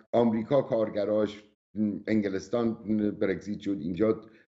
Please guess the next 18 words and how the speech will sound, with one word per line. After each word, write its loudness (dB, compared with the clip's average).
مسائل 2
سیاسی -4
به -2
وجود -6
اومد -6
که 4
نشون 2
داد 0
این 4
کارگر 0
نیست. -6
ولی -4
درگیری -2
مسئله 2
گلوبالیزیشن 0
که 2
از 2
لحاظ 2